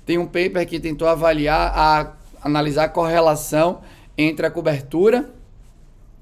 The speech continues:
ali dos seus testes e, e também a quantidade de testes que você tem, né, com o número de defeitos apresentado no software. E a correlação tende a ser interess-, e te-, e tem uma correlação positiva aí, né, interessante entre cobertura, então,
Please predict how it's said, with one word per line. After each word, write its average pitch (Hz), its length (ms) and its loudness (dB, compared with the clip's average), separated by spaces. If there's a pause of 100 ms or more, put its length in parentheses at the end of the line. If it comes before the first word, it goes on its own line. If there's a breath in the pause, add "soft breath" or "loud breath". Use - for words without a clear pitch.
(520 soft breath)
ali 151 360 2
dos 156 160 -4
seus 147 260 -4
testes 165 380 -2
e, 185 160 -6
e 185 40 -2
também 175 300 -2
a 185 60 -2
quantidade 185 760 2
de 208 140 -6
testes 160 500 0
que 175 140 -4
você 170 280 -4
tem, 180 320 -4
né, 160 140 -4 (380 loud breath)
com 185 240 2
o 190 120 -4
número 180 360 4
de 180 80 -6
defeitos 170 440 -4
apresentado 165 720 -2
no 202 80 -4
software. 127 500 -4 (420 loud breath)
E 175 100 4
a 185 60 6
correlação 185 480 2
tende 185 180 -4
a 185 60 0
ser 180 160 -6
interess-, 170 580 -2
e 151 80 -10
te-, 143 180 -12
e 156 60 -6
tem 165 160 -4
uma 165 80 -2
correlação 165 440 0
positiva 156 580 -4
aí, 156 140 -2
né, 165 100 -2
interessante 160 880 -4
entre 143 280 -4
cobertura, 160 500 -2
então, 156 280 -4